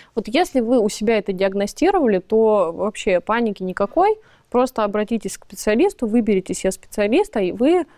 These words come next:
э, это всё с ним проработаете и заживёте счастливо, без чувства вины.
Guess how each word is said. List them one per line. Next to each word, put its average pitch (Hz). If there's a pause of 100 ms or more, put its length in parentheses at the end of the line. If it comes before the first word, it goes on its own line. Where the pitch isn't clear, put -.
(160)
э, 190
это 208
всё 220
с -
ним 208
проработаете 202
и 254
заживёте 214
счастливо, 233
без 202
чувства -
вины. 233